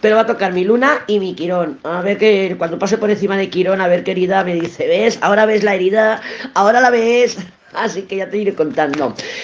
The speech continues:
Bueno, no sé si me he dispersado un poco porque ya está Neptuno muy activo, ya lo hemos visto. Y además la luna pues está pasando por, por Virgo y estará probablemente haciéndole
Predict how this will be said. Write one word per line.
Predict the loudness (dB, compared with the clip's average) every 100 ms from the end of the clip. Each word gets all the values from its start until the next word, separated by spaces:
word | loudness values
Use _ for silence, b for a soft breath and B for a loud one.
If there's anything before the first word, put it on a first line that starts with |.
| B
Bueno, | 2 4 4 2
no | 0
sé | -4 -4
si |
me | -4
he |
dispersado | -4 -4 -4 -4
un | -2
poco | 0 2
porque | 2 2 2
ya | 0
está | 0 -2
Neptuno | -4 2 2
muy | 4 0
activo, | -2 -4 -2 0 -2 -2
ya | -4
lo | -2
hemos | -2
visto. | -4 -6 -2 0 0 -4 B B B -2
Y |
además | -2 0 0 2
la | 2
luna | 2 0 -2
pues | -2 -4
está | -4 -4
pasando | -2 -2 -2 -2
por, | 0 -2 -4 -16 -2
por | 2 4 2 2
Virgo | 2 4 4 4 0 -4
y | -6 -4
estará | -6 -6 -6 -6
probablemente | -4 -4 -4 -6 -4 -4 -2
haciéndole | 0 0 0 0 0 0